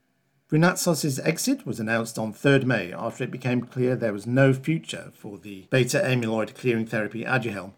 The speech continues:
having generated negligible revenues from its first months on the market and once the U S Centers for Medicare and Medicaid Services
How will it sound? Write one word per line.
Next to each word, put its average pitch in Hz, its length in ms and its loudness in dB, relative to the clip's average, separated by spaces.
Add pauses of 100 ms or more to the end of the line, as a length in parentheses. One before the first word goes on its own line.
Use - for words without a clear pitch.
(240)
having 127 260 0
generated 120 560 2
negligible 120 720 0
revenues 104 500 -6
from 107 160 -12
its - 160 -14
first 123 320 0
months 101 460 -6
on 107 180 -12
the 104 60 -8
market 107 480 -8 (320)
and 113 280 0
once 120 240 0
the - 140 -8
U 107 320 0
S - 100 0
Centers 127 480 0
for 110 220 -8
Medicare 107 600 -4
and 113 120 -8
Medicaid 113 460 -4
Services 123 520 0